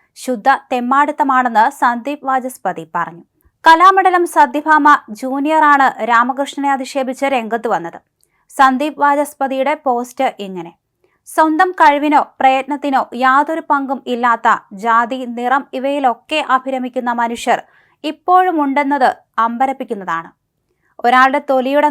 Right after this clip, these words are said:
നിറം യോഗ്യതയോ അയോഗ്യതയോ ആയി മാറും എന്ന ചിന്ത നല്ല പെട കിട്ടാത്തതിന്റെ അസുഖമാണ്. മുക്കാലിയിൽ കെട്ടി പുറം അടിച്ചു പൊളിച്ച് കാന്താരി അരച്ചു തേച്ചാൽ മാത്രമേ ഈ അസുഖം മാറൂ. തൊലി വെളുത്തിരിക്കുന്നത് എന്തോ മഹത്വമാണ്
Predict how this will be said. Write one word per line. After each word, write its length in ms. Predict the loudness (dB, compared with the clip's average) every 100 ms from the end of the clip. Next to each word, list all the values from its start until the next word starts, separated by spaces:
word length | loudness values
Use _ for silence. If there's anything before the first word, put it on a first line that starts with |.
| 2
നിറം 200 | 0 -2 -2
യോഗ്യതയോ 540 | -2 -2 -2 -2 0 0 0 0
അയോഗ്യതയോ 640 | 2 -2 -4 -8 -2 -2 0 2
ആയി 160 | 2 2
മാറും 340 | 2 4 2 0
എന്ന 200 | -4 -4 -6 -6
ചിന്ത 180 | 2 2 2 _ _ -4
നല്ല 240 | 0 2 0 0
പെട 160 | 0 0 -2
കിട്ടാത്തതിന്റെ 680 | -2 0 0 -2 -4 -6 -4 -6
അസുഖമാണ്. 580 | -6 -8 -6 -6 -6 -8 _ _ _ _ _ _ -6
മുക്കാലിയിൽ 500 | -2 4 4 4 0 -4
കെട്ടി 240 | -4 -4 -6 -2
പുറം 260 | 0 0 2 0
അടിച്ചു 260 | 0 -4 -4
പൊളിച്ച് 320 | -2 -2 -4 -2 2
കാന്താരി 500 | 2 2 2 2 2
അരച്ചു 220 | 0 -2 -6
തേച്ചാൽ 380 | -6 -2 0 0 2
മാത്രമേ 460 | 2 2 -2 -4 -2 0
ഈ 60 | 0
അസുഖം 340 | -2 -4 -2 -2
മാറൂ. 200 | -2 -4 _ _ _ _ _ _ 2
തൊലി 220 | 2 2
വെളുത്തിരിക്കുന്നത് 720 | 0 0 -2 -6 -4 -4 0 0 0
എന്തോ 240 | -2 0 0 2
മഹത്വമാണ് 760 | 0 -2 -6 -2 0 2 4